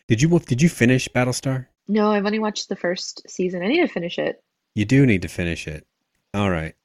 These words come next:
Speaker 1: Well, I don't wanna spoil it for you, but there's a character that kills another
Speaker 2: Mm-hmm.
Speaker 1: character at the end that is kind of necessary for the ending to be complete. Like, they have a plan that they need to follow. They need these certain people to do it.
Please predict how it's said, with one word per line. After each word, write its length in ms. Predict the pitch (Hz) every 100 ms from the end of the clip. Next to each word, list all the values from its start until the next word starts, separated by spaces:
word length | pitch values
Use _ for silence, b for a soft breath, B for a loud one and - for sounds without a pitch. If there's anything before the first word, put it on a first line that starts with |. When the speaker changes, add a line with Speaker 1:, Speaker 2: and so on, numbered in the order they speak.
| _
Speaker 1:
Well, 180 | 113 127
I 100 | 107
don't 220 | 104 147
wanna 180 | 131 117
spoil 420 | - - 107 104
it 100 | 90 -
for 240 | - 85
you, 140 | 82
but 160 | 82 -
there's 240 | 127 165
a 40 | -
character 680 | - 170 131 - 85 87 - -
that 280 | 110 107 107
kills 300 | - 160 139
another 320 | 117 113 117
Speaker 2:
Mm-hmm. 80 | 104
Speaker 1:
character 460 | 95 85 82 82 -
at 200 | 98 -
the 160 | 90
end 360 | 92 107 80 78 _ b
that 540 | 104 107 101 95 - -
is 180 | 107 98
kind 300 | - 139 143
of 100 | 107
necessary 800 | 113 110 - - - 90 82 82
for 340 | - - 98 95
the 240 | 92 87
ending 440 | 98 107 101 92 87
to 100 | -
be 540 | 87 87 87 85 85 - _ -
complete. 540 | 95 82 - 85 -
Like, 140 | 87
they 80 | -
have 140 | 92 123
a 60 |
plan 680 | - - 113 113 92 90 87 - _
that 120 | 101
they 80 | 98
need 140 | 95 110
to 60 |
follow. 420 | - 95 90 87
They 140 | 87 90
need 360 | 101 110 113
these 280 | 104 104 104
certain 420 | - - 110 123
people 440 | 117 - 127 92 87
to 120 | -
do 260 | 87 110 85
it. 280 | 80 -